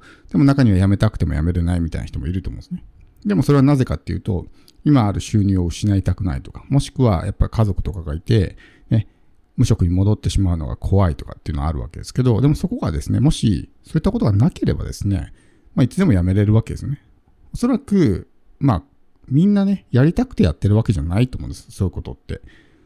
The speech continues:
まあ、やらざるを得ずにやってしまってる。まあ、だからといって許されることではないんですけど、こうね、えー、本当は心から別にそういうことをやりたいと思ってるわけではないけども、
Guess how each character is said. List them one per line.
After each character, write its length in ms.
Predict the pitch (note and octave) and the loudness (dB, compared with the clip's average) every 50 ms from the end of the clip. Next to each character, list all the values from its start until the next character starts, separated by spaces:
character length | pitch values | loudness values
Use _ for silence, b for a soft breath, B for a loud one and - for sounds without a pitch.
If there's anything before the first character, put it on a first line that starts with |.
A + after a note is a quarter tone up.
| b b _ | b b _
ま 80 | B2 | 2
あ、 20 | A#2 | 4
や 120 | A2+ A2+ | 4 4
ら 120 | A2+ B2 A#2+ | 4 4 4
ざ 120 | C#3+ C#3+ | 4 4
る 100 | A#2+ G#2 | 4 2
を 40 | G2 | 0
得 100 | G2+ G#2+ | -2 -4
ず 140 | G2 - - | -6 -6 -8
に 240 | - - - - - _ | -6 -8 -8 -10 -12 _
や 120 | - G2+ | -4 -4
っ 60 | - - | -4 -2
て 120 | - - | -6 -6
し 100 | - - | -4 -4
ま 80 | D#2 D2 | -6 -6
っ 40 | |
て 120 | - - - | -8 -10 -14
る。 80 | - - - - | -14 -14 -8 -2
ま 120 | D#3 D3 - | 2 2 4
あ、 20 | |
だ 100 | - F3+ | 4 4
か 80 | F#3 E3 | 4 4
ら 60 | - | 4
と 80 | - | 2
い 20 | G2+ | 0
っ 20 | |
て 100 | - G2 | 0 0
許 140 | G2 G2+ G#2 | 2 2 2
さ 140 | G2 A#2 A2+ | 2 4 2
れ 100 | A#2+ A#2 | 4 2
る 80 | G2 | 0
こ 100 | - - | -2 -4
と 120 | D#2+ - E2+ | -6 -6 -4
で 100 | D#2+ D#2 | -4 -4
は 80 | D#2+ | -4
な 140 | E2 F#2 F2+ | -4 -4 -4
い 60 | E2 | -4
ん 80 | C2 - | -4 -8
で 60 | - | -10
す 120 | - - - | -12 -4 -2
け 80 | - | -2
ど、 260 | D#3+ E3 C3+ - - - - _ - - _ - - - - | 0 0 -2 -4 -6 -12 -20 _ -20 -20 _ -20 -20 -12 -4
こ 120 | - A#2 | -2 0
う 40 | G2+ | 0
ね、 240 | G2+ A#2 - - _ | 0 0 -2 -4 _
え 220 | - B2 G#2+ F2+ F#2 | -6 -4 -4 -4 -4
ー、 40 | G2+ | -2
本 180 | C#3 D#3+ E3+ | -2 -2 0
当 80 | - F3+ | 0 0
は 140 | F3+ F3+ F3 | 0 0 -2
心 360 | - - D3+ - A3+ G3+ E3+ | -8 -14 -6 -2 -2 -2 0
か 80 | - | 0
ら 60 | C3+ G#2+ | 0 0
別 140 | F#2+ - | 0 -2
に 80 | - G2+ | -2 -4
そ 20 | |
う 0 | |
い 20 | A#2+ | -2
う 20 | - | -2
こ 80 | B2+ | -2
と 80 | - G#2 | -2 0
を 20 | |
や 140 | F2 F2 F#2 | 0 2 0
り 100 | G#2 G#2+ | 2 4
た 100 | - C#3+ | 4 4
い 80 | B2 - | 4 4
と 80 | - | 0
思 120 | F#2+ G#2 G#2 | -2 -2 -2
っ 20 | |
て 100 | - - | -2 -2
る 80 | G2+ G#2 | -2 -2
わ 60 | G#2 | -2
け 60 | G#2 | -2
で 80 | - G2 | -4 -2
は 60 | G#2+ | 0
な 100 | A#2+ B2+ | 0 0
い 60 | A2+ | 2
け 80 | - A2+ | 0 0
ど 80 | C3+ | 0
も、 280 | D#3 F3+ E3 - - | 0 0 -2 -2 -4